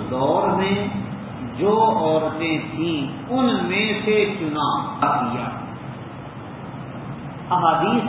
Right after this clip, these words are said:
میں اسی طرح کے الفاظ خدیجہ بنت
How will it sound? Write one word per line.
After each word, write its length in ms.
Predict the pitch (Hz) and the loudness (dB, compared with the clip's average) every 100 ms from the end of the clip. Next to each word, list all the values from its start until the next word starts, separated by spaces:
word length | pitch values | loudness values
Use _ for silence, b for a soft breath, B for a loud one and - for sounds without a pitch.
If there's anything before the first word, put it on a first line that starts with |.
| 208 | 0
میں 160 | 208 208 214 | 0 0 -2
اسی 180 | 208 240 240 | 0 0 2
طرح 200 | 220 175 180 180 | 2 4 4 4
کے 80 | 175 | 4
الفاظ 580 | 147 135 139 127 139 135 127 - - - - - - - - - - - - - - - - - - - - - - - | 0 -2 0 0 2 0 0 -4 -8 -10 -10 -10 -12 -12 -12 -10 -10 -10 -10 -10 -12 -10 -10 -10 -10 -10 -10 -10 -10 -2
خدیجہ 560 | 156 - 160 135 165 165 165 - - - | 0 2 0 2 2 4 2 2 -2 0
بنت 280 | 156 156 165 | 0 0 0